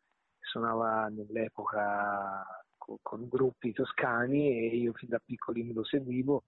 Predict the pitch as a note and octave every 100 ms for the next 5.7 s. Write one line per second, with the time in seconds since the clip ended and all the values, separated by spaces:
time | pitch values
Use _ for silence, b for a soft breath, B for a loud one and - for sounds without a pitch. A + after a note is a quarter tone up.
0 | b b b b - E3 D#3+ - C3 B2+
1 | A#2+ - A#2 A#2 - C3 A#2+ B2+ A#2 -
2 | A#2+ - A2+ A#2 - - A2+ A2 G#2+ _
3 | _ - C3 B2+ C3 C#3+ C3 A#2 A#2+ -
4 | B2 D3 C3 C3 A#2+ B2+ A#2+ A#2 A2+ -
5 | A#2 A#2 - A#2+ A#2+ A#2+ A2+